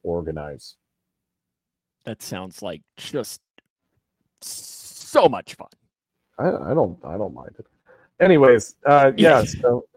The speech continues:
Speaker 1: be interested to see on, on Trenton Irwin. Do you, do you wanna move on to tight ends?
Speaker 2: Yeah, we can drop on to tight end. Do you have a name? I've got one.
Speaker 1: I've got three. Uh, Dalton
Speaker 2: Yeah, I already know
Speaker 1: Schultz.
Speaker 2: one of 'em.
Speaker 1: Oh, you are, yeah, I know you. You know the one I've been talking about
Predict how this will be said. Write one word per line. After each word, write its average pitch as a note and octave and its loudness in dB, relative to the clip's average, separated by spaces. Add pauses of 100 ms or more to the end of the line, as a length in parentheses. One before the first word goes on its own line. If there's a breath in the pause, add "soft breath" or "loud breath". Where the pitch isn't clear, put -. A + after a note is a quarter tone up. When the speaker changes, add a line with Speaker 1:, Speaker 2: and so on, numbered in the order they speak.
Speaker 1:
be E3+ 4
interested D3+ 0
to C3 -2
see C3+ 0
on, B2+ 4
on A#2 -4
Trenton A#2 -4
Irwin. A2 -4
Do G2+ -6
you, A2 -6
do C3 -12
you C#3 -2
wanna D3 2
move D3 2
on C#3 4
to C3 -4
tight C#3+ 0
ends? D3+ -4
Speaker 2:
Yeah, - 0
we F#3+ -2
can F#3+ -4
drop D#3+ 2
on C#3+ 0
to B2 -8
tight B2+ -2
end. A#2 -4
Do C#3 -4
you D3+ 4
have C#3+ 0
a C#3+ -2
name? D3+ -6 (140)
I've D3 2
got D3+ 0
one. A#2 -10 (360)
Speaker 1:
I've C#3 -4
got E3+ 0
three. G#2+ -4 (220)
Uh, B2 0
Dalton D3 0
Speaker 2:
Yeah, C3 -2
I C#3+ 0
already E3+ 0
know F#3 2
Speaker 1:
Schultz. E3 0
Speaker 2:
one C#3 -2
of G2+ -8
'em. F#2+ -18 (1080)
Speaker 1:
Oh, C3 -2
you C3 -4
are, B2 -2
yeah, B2 -2
I A2 -2
know A2+ -6
you. G#2 -8
You B2 -10
know A2 -4
the G#2 -6
one G2+ -6
I've F#2+ -10
been F#2 -16
talking F2+ -12
about E2+ -12